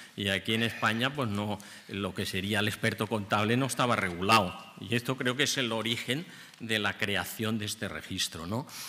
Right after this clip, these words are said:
Y que lo que intenta es proporcionar una serie de profesionales con una práctica profesional adecuada al mundo de las empresas.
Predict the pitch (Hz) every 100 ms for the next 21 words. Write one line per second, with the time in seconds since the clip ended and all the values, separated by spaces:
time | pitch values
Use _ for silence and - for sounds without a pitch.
0 | - - - 110 107 110 104 98 104 98
1 | - 151 151 123 151 165 - 120 107 -
2 | - - - - - 113 107 110 101 -
3 | 110 117 127 98 92 - - - 123 117
4 | 117 113 - 120 117 117 107 110 - 104
5 | 107 - 113 127 139 147 - 117 123 120
6 | 113 120 104 - 117 - 107 104 - -
7 | - 104 - 107 - 107 110 107 107 110
8 | - 131 127 185 - - - - 104 101
9 | 110 117 113 113 98 - 85 175 - -
10 | 73 -